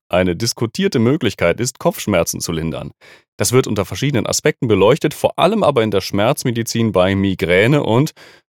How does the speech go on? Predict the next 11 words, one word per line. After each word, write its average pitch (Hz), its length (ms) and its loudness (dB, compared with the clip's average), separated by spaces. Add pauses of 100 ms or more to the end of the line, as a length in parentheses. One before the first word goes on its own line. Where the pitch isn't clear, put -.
da 80 120 -2
das - 200 -6
ja - 80 -2
ein 69 160 -6
Anästhesieblock 98 800 -2
ist, - 240 -2
natürlich 139 600 0
auch 95 200 2
beim 101 200 -2
postpunktionalen 82 800 -4
Kopfschmerz. - 640 -8